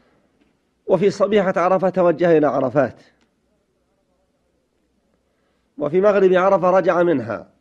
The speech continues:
وفي مزدلفة بات، وفي صبيحة يوم النحر رمى الجمرات، وذبح هديه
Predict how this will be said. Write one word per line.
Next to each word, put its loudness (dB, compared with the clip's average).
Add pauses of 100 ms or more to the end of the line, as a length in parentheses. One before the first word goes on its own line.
(1080)
وفي -10
مزدلفة 0
بات، 2
وفي 0 (560)
صبيحة 0
يوم 2
النحر 0
رمى 2
الجمرات، 0 (4000)
وذبح 2
هديه 2